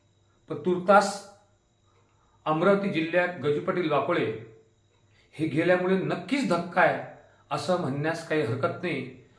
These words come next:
सोबत जाताना ते एकटे जाणार नाहीत, असंख्य शिवसैनिक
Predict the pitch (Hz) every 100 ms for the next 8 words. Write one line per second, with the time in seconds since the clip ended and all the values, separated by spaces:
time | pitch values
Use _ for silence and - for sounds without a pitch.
0 | _ - - 147 185 160 170 - 170 175
1 | 180 185 - - 165 147 147 196 190 185
2 | 175 160 - - - - 139 - 220 220
3 | 226 - 165 175 202 190 185 - -